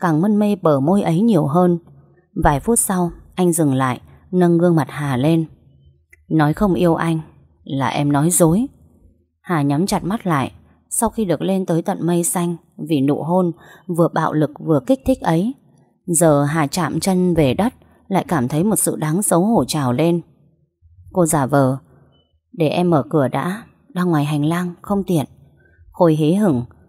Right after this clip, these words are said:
tưởng đâu Hà đã dám sẵn sàng cùng mình đương đầu với mọi thứ. Khôi buông Hà ra,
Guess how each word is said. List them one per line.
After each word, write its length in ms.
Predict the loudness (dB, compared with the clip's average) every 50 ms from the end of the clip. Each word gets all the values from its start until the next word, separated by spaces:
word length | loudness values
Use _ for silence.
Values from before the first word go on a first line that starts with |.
| _ _ _
tưởng 180 | 0 0 2 2
đâu 200 | 2 2 2 0
Hà 160 | 0 -2 -4
đã 160 | -4 -4 -4
dám 280 | -6 -6 -4 -4 -2 -2
sẵn 260 | -2 -2 -2 -2 -2
sàng 240 | -2 -2 -2 -2 -2
cùng 220 | -2 0 0 2
mình 240 | 0 0 0 0 0
đương 180 | 0 0 0
đầu 160 | 2 2 0 2
với 120 | 0 0
mọi 220 | 0 0 -2 -2
thứ. 320 | -2 0 2 2 2 0 -2 -4 _ _ _ _ _ _ _ _ _ _ _
Khôi 160 | -2 -2 0
buông 240 | 2 2 2 2 2
Hà 240 | 0 -2 -4 -6 -4
ra, 340 | -4 -6 -6 -6 -8 -10